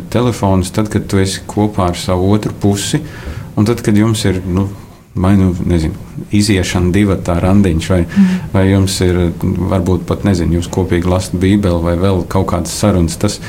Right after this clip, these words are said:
Speaker 1: tas, tas nav tas jautājums, jā. Un es domāju, ka tur mums varbūt dažreiz mēs arī nenovelkam robežas ar mobilo telefonu, ka mēs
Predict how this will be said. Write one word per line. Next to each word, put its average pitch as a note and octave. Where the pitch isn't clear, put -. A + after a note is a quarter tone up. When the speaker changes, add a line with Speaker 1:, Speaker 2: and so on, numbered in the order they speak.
Speaker 1:
tas, G#2+
tas -
nav B2+
tas -
jautājums, F#2+
jā. F#2+
Un G2
es F#2+
domāju, G2+
ka G2+
tur A#2
mums G#2
varbūt F#2+
dažreiz G#2
mēs G2
arī F#2+
nenovelkam F2+
robežas F2+
ar F2+
mobilo G2
telefonu, F2+
ka F2+
mēs F2